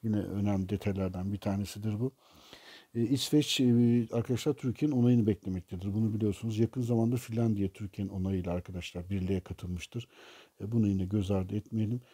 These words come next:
Yine dediğim gibi Avrupa'dan arkadaşlar yine katılmayı, e, özellikle katılmayan ülkeler arasında, e, şu anda İsveç, e, ve, e, İsviçre dikkat çekmektedir yorumunu yapabiliriz.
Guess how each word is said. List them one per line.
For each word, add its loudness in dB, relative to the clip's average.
Yine 2
dediğim 6
gibi -2
Avrupa'dan 0
arkadaşlar -2
yine 0
katılmayı, -2
e, -4
özellikle -4
katılmayan -4
ülkeler -6
arasında, -6
e, -6
şu -6
anda -4
İsveç, -8
e, -8
ve, 0
e, -4
İsviçre -6
dikkat -8
çekmektedir -10
yorumunu -2
yapabiliriz. -6